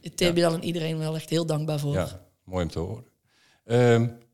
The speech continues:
Speaker 2: nog even over die stap naar Amerika. Wat zou je huidige studenten, eh, die nu hier zitten en ook kijken van, "Nou, wat voor plannen heb ik, wat ga ik doen?" Zou je zo'n stap aan kunnen raden? Welk type student zou je zeggen, "Nou,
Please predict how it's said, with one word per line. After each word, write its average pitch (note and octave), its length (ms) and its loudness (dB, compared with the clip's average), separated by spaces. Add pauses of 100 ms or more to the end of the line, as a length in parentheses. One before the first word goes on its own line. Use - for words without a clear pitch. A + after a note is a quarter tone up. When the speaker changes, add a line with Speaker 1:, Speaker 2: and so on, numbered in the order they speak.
(560)
Speaker 2:
nog F2+ 120 -10
even F#2+ 240 0
over D#2 120 -4
die D#2+ 100 -6
stap - 220 0
naar D#2 100 -2
Amerika. G2+ 500 -2 (380)
Wat A2+ 180 -8
zou C3 220 2
je A2+ 180 0 (260)
huidige G2+ 380 0
studenten, D2 720 -2 (120)
eh, D2+ 540 -4
die D#2+ 160 -4
nu F#2 180 2
hier F2+ 340 2
zitten C#2 440 -4 (400)
en F2+ 200 -2
ook F#2+ 280 -2
kijken F2+ 320 4
van, E2 120 2
"Nou, E2+ 180 4
wat E2 140 -2
voor D#2+ 100 -6
plannen F2 400 -2
heb E2 160 0
ik, D#2 100 0
wat E2 140 -2
ga F2 120 -2
ik E2 160 -2
doen?" D#2 300 -2 (520)
Zou A2+ 180 2
je G2 60 6
zo'n F#2 120 4
stap - 420 0 (140)
aan G2 220 2
kunnen G#2 240 4
raden? G#2+ 300 4
Welk F2+ 240 0
type F#2+ 240 -10
student D#2+ 460 -2
zou E2 200 -2
je D#2 60 -2
zeggen, D2 220 -4
"Nou, A#2+ 380 -4